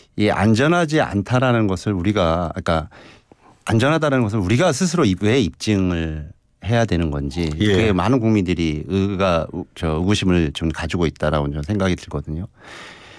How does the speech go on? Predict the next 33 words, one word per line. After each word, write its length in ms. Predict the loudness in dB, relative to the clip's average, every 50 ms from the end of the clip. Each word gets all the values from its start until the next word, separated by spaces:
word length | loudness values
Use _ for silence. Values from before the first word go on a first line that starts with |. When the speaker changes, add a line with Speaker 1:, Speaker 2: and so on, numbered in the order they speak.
| -20 -20 _ _ -4
Speaker 1:
그러니까 220 | 0 0 2 4
이 60 | 4
문제는, 840 | 4 4 4 4 2 2 2 2 2 2 2 2 4 2 2 0 -2 -4 -10 -20 -20 -20 -20 -20 _ -4
어, 540 | -2 0 2 2 2 0 0 -2 -4 -6 -6
학자들에 580 | -8 -10 -12 -12 -6 -2 0 0 2 2 2 2
따라서 280 | 2 0 0 2 2 2
미국의 340 | 2 2 0 2 2 2
여러 160 | 2 2 2 0
학자들도 800 | -2 -2 -2 -2 -2 0 -2 -2 -4 -4 -4 -6 -4 -6 -6 -2 -2
Speaker 2:
예. 340 | 0 2 2 2 2 2 2
Speaker 1:
예, 60 | 2
뭐 180 | 2 0 -2 -2 0
원자력 360 | 0 2 2 2 2 0 0
학자들뿐만 640 | -2 -2 -2 -2 0 -2 -2 -2 0 0 0 2
아니라 220 | 2 0 0 -2 -4
다양한 840 | -4 -6 -2 0 2 2 2 2 2 2 2 2 2 4 2 2
종류의 360 | 2 0 0 0 2 2 2 0
학자들도 640 | 0 -2 -4 -4 -4 -2 -4 -4 -4 -4 -4 -4 -2
이 400 | 0 2 4 4 4 4 2 0 -4 -12 -20 _ -4
위험의, 400 | 0 2 2 4 4 2 2 0
방류의 420 | 0 0 2 4 4 4 4 4
위험성, 380 | 2 0 0 -2 -4 -6 -4 0
왜냐하면 300 | 0 2 2 2 2 2
이게 200 | 2 0 0 -2 -6 -12 -18 -12
단순간에 600 | -4 -2 0 2 2 4 4 4 4 4 2 0
방류가 320 | 0 0 0 2 2 2
끝나는 300 | 2 2 2 2 2 2
게 60 | 0 0
아니라 160 | -2 -4 -4
삼십 380 | -2 0 2 2 4 4 4
년간 560 | 4 4 4 4 4 4 2 2 0 -2 -4 -6
하지 220 | -6 -4 -2 0
않습니까? 560 | -2 -2 -2 -6 -8 -8 -8 -8 -10 -12 -12